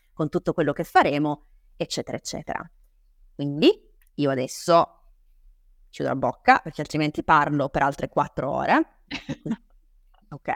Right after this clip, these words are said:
Allora, cara Valeria, io adesso lascio la parola a te. Valeria si presenterà brevemente attraverso una piccola presentazione che ha preparato per noi e poi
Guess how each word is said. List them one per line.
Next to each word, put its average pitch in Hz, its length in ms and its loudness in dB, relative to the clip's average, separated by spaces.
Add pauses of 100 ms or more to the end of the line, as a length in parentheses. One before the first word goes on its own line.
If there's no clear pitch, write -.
(440)
Allora, 165 380 0 (320)
cara 151 160 -4
Valeria, 165 480 2 (300)
io 180 160 0
adesso 165 560 -2
lascio - 260 -4
la - 80 -8
parola 175 220 -6
a - 80 -12
te. 415 180 2 (380)
Valeria 175 460 2
si 349 200 0
presenterà 170 640 0
brevemente 143 800 -2
attraverso 165 560 -4
una 156 100 -4
piccola 185 540 -2
presentazione 165 960 -2
che - 80 -12
ha 151 60 -4
preparato 151 440 -4
per 381 160 2
noi 240 300 2
e - 560 -6
poi 196 420 4